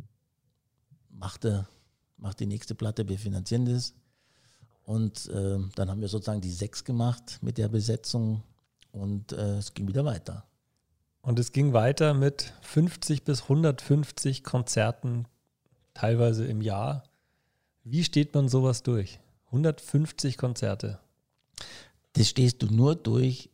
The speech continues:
Speaker 1: wenn du, wenn die Rahmenbedingungen stimmen. Das ist wirklich so. Also da muss alles flutschen, da musst du eine gute Crew haben. Äh, ja, da müssen, da muss ein Hotel da sein, alles Mögliche. Sonst schaffst du es nicht.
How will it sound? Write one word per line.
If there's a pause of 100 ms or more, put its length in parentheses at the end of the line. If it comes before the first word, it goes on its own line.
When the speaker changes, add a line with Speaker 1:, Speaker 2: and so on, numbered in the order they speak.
Speaker 1:
wenn
du, (100)
wenn
die
Rahmenbedingungen
stimmen. (480)
Das
ist
wirklich
so.
Also
da
muss
alles
flutschen,
da
musst
du
eine
gute
Crew
haben. (680)
Äh, (640)
ja,
da
müssen,
da
muss
ein
Hotel
da
sein,
alles
Mögliche.
Sonst
schaffst
du
es
nicht.